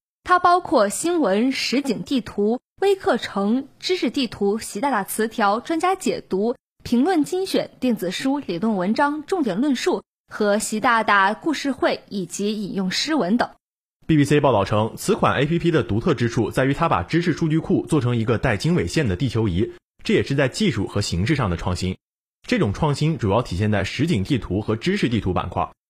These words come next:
Speaker 2: 可以按时间、地点和关键字查询习近平在何时何地的讲话，还可以利用手机的自动定位功能，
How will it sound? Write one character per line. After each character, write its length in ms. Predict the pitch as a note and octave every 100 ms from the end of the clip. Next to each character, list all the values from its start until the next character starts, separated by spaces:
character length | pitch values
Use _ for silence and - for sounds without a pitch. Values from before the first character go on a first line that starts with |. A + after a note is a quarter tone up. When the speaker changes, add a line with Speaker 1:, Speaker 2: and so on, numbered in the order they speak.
| -
Speaker 2:
可 120 | F3+
以 80 | G3+
按 200 | D3+ D3+
时 240 | - A#2+
间、 240 | D3+ F3 F3+
地 160 | G#3
点 180 | A2 E2+
和 100 | G#2
关 220 | A2+ D#3
键 160 | F#3+ D3
字 240 | - G3 -
查 220 | - A2
询 180 | G2 G#2
习 180 | -
近 180 | C#3+ E3+
平 240 | - F#2 A#2
在 120 | C3+
何 300 | - F#2+ E3
时 220 | - A2
何 180 | - F#2+
地 140 | G3+
的 100 | C3
讲 160 | F2+ E2
话， 220 | A#2+ G#2 _ _ _
还 160 | - A#2+
可 80 | G#3+
以 80 | D#3+
利 80 |
用 180 | G3+ F3
手 220 | - F2+
机 160 | E2 D#3+
的 100 | D#3+
自 200 | A#2 F3+
动 160 | E3+ C#3+
定 160 | F#3
位 100 | G3+
功 180 | A2+ G2
能， 220 | F#2 E2+